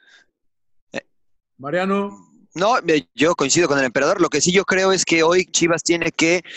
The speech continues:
Speaker 2: eh, asumir su realidad. ¿Y a qué me refiero con esto? A que tiene que sumar puntos. Tal vez no tiene que jugar tan bonito, tiene que sacar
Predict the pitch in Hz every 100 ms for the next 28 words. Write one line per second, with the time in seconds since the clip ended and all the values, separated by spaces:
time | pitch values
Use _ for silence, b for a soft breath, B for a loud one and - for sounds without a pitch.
0 | B B 127 127 - 147 160 180 202 202
1 | 170 151 139 139 156 147 135 131 127 180
2 | 180 156 - 165 156 131 147 - 196 202
3 | 131 - 131 120 151 180 196 185 180 175
4 | 165 180 - 123 - B B B - 165
5 | 180 185 185 185 175 175 165 170 160 175
6 | 180 165 160 180 - 220 - _ 143 147
7 | - 151 156 139 120 - 131 - 190